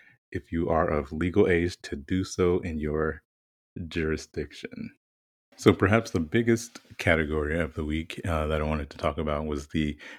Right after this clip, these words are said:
new Adele C D came out on Friday, and I know I promised y'all an album review episode, so let's get into that. So the album came out, it has eleven songs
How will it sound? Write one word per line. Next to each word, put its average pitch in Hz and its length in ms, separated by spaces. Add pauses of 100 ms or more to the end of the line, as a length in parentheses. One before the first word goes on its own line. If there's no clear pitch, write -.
new 104 240
Adele 85 540 (340)
C - 240
D 78 320 (240)
came 78 320
out 73 320
on 76 300
Friday, 117 600 (100)
and 85 140
I 76 40
know 82 200
I 85 40
promised - 540
y'all 80 400
an 73 480
album 90 400
review 107 420
episode, 85 560
so - 140
let's 113 320
get 113 220
into 117 320
that. 120 360
So 95 220
the - 240
album 120 300
came 117 260
out, 80 260
it 85 60
has 82 280
eleven 95 640
songs 82 720